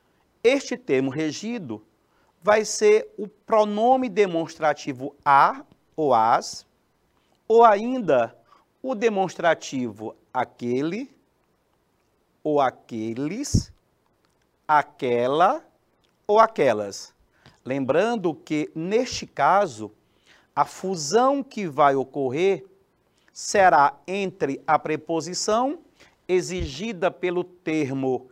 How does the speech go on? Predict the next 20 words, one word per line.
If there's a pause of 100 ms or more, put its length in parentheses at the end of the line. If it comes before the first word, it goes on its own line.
(220)
regente (1000)
e (300)
o
a
que
inicia
o
pronome
demonstrativo
aquele, (140)
aquela, (380)
aqueles (120)
e
aquelas. (1600)
Para
você
colocar
o
acento
grave